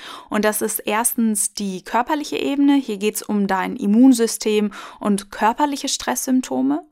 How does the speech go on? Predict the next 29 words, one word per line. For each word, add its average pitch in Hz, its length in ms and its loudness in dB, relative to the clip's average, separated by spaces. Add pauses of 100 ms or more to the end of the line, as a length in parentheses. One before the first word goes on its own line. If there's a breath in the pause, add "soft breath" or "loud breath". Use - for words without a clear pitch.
(300 loud breath)
Dann 220 300 6
wirst 233 240 2
du - 40 0
erfahren, 208 640 -2
wie 202 140 -2
du 196 180 0
auf - 340 -4
der 190 380 -6
geistigen, 254 580 0
auf 202 120 -6
der 196 100 -10
kognitiven 254 920 0
Ebene 254 420 0 (260 loud breath)
von 233 320 2
der 247 120 2
Natur 247 360 -2
profitieren 247 640 -4
kannst. 262 460 -6
Das 196 220 -4
heißt 196 260 -4
konkret, 220 580 -2 (380 loud breath)
deine 196 320 2
Konzentrationsfähigkeit 240 1600 -2
steigern 208 480 -2
kannst, 202 440 -4 (380 loud breath)
echte 233 480 0 (100)
Kreativität 254 960 0
entwickeln 233 520 0
kannst 220 420 -4